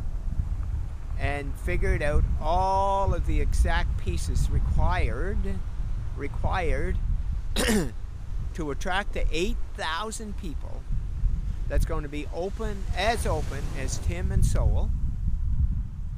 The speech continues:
to raise their consciousness from two ten to seven hundred that day. And with that eight thousand, humanity's consciousness will have shifted.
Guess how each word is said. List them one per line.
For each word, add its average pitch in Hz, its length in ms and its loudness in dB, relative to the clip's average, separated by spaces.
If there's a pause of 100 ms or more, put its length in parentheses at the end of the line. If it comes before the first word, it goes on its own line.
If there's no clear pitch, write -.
(1400)
to 151 720 -2 (400)
raise 190 380 -2
their 214 160 -2
consciousness 151 680 -2
from 127 260 -6
two - 280 -2
ten 170 240 -4
to 143 80 -4
seven 165 340 -4
hundred 131 400 -4
that 127 260 -2
day. 139 220 0 (2000)
And 113 160 -2
with 151 160 -2
that 233 240 0
eight 233 160 0
thousand, 196 480 -4 (1160)
humanity's 165 680 -4
consciousness - 520 -6
will - 120 -8
have - 200 2
shifted. - 200 0